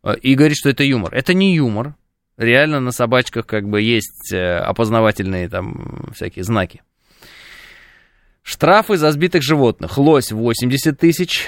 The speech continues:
рысь сорок тысяч, кабан тридцать тысяч, барсук двенадцать тысяч, бобр шесть тысяч, гусь тысяча, голубь ш-, за голубя д-,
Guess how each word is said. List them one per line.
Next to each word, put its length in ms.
рысь 380
сорок 420
тысяч, 440
кабан 400
тридцать 440
тысяч, 340
барсук 520
двенадцать 540
тысяч, 400
бобр 500
шесть 440
тысяч, 400
гусь 380
тысяча, 480
голубь 540
ш-, 200
за 240
голубя 540
д-, 200